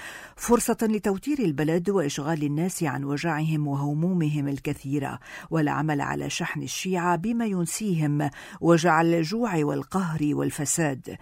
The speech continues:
معتبراً ردا على سؤال عبر المركزية أن مقولة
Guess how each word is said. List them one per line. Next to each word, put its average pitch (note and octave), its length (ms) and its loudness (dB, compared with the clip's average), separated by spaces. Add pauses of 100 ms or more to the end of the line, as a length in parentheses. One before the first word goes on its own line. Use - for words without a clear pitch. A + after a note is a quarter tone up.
(240)
معتبراً D3 760 0
ردا C#3+ 320 -2
على C#3+ 260 -2
سؤال D3 560 0
عبر C3+ 260 -2
المركزية D3+ 800 0 (400)
أن G3+ 240 8
مقولة C4 460 2